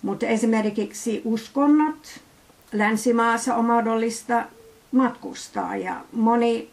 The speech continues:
kun ne matkustaa esimerkiksi Thaimaan, on hyvin niinku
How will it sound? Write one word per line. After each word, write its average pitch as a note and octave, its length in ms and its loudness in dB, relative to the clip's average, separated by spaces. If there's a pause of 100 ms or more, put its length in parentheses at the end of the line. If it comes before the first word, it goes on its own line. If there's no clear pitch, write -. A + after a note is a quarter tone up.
(300)
kun G#3 140 -6
ne F#3+ 80 -4
matkustaa G#3 480 -4
esimerkiksi G3+ 400 -4
Thaimaan, A#3 600 2
on F#3 220 -6 (120)
hyvin A3+ 340 4
niinku - 320 -10